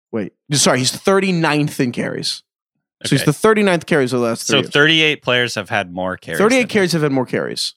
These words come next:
Speaker 2: Players.
Speaker 1: Th-, I can't speak English. I'm sorry. I'm so worked up.
Speaker 2: <laughs>
Speaker 1: Carol! Okay. Thirty-eight players have more carries than Saquon last years. Despite that, Saquon has the second most carries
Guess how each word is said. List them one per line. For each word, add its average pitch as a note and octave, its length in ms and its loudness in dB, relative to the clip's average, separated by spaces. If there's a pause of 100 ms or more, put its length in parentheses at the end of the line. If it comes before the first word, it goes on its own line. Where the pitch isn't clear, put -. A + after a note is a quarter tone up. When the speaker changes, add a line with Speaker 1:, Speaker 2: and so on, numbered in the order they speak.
(800)
Speaker 2:
Players. F#2 440 -4 (180)
Speaker 1:
Th-, - 160 -6
I B2 100 -4
can't A2+ 220 -2
speak - 260 -4
English. - 260 -16
I'm A2+ 120 -4
sorry. B2 140 0
I'm B2 40 -6
so G3+ 240 2
worked D#3 240 0
up. - 160 2
Speaker 2:
<laughs> - 920 -6
Speaker 1:
Carol! D4+ 880 0
Okay. - 160 -6 (180)
Thirty-eight C4 800 0
players F#3 320 0
have C#3+ 140 -6
more F3+ 300 0
carries D3+ 420 -2
than C3+ 80 -4
Saquon B2+ 400 -2
last A2+ 220 -4
years. - 240 -10 (380)
Despite G3+ 420 0
that, A2+ 300 -2 (1300)
Saquon D3 920 0 (1120)
has E3+ 320 0
the E3+ 160 0
second - 920 0
most D#3+ 420 0
carries B2 640 0